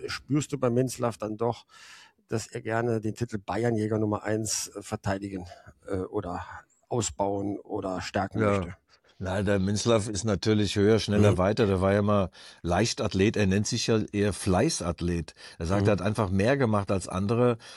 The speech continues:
Speaker 2: und, äh, war nicht der Talentierteste, hat aber unglaublich viel aus sich herausgeholt. Das sieht man jetzt in seinem beruflichen Werdegang auch.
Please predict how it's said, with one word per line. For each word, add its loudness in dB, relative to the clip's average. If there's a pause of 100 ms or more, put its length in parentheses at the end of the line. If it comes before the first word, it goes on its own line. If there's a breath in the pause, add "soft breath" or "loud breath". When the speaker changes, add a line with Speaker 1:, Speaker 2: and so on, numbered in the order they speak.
(240 loud breath)
Speaker 2:
und, 0
äh, 0
war 2
nicht 0
der 2
Talentierteste, 2
hat 2
aber 0
unglaublich -2
viel -2
aus -2
sich -2
herausgeholt. 0
Das 2
sieht 0
man 2
jetzt 2
in -4
seinem 2
beruflichen 0
Werdegang 2
auch. -2